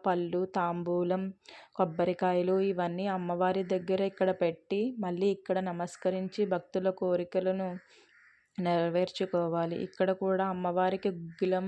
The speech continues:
వేసి వచ్చిన ప్రతి ఒక్క సభ్యులు అక్కడ ఆ మాచర అమ్మవారిని దర్శించుకున్న తర్వాత ఇక్కడ కాటి పాపమ్మ దగ్గరికి వచ్చి ఇక్కడ దర్శించుకున్న తర్వాత మాత్రమే ఇక్కడ నుంచి మళ్ళీ అక్కడికి తీసుకువెళ్ళాలి.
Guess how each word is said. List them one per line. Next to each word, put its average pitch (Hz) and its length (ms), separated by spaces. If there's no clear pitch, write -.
వేసి 180 380
వచ్చిన 220 300
ప్రతి 185 320
ఒక్క 190 240
సభ్యులు 185 520
అక్కడ 185 280
ఆ 180 180
మాచర 175 400
అమ్మవారిని 190 580
దర్శించుకున్న 180 680
తర్వాత 170 500
ఇక్కడ 202 220
కాటి 180 380
పాపమ్మ 180 360
దగ్గరికి 185 440
వచ్చి 220 360
ఇక్కడ 196 220
దర్శించుకున్న 190 760
తర్వాత 185 360
మాత్రమే 180 460
ఇక్కడ 190 340
నుంచి 185 340
మళ్ళీ 185 340
అక్కడికి 196 340
తీసుకువెళ్ళాలి. 175 800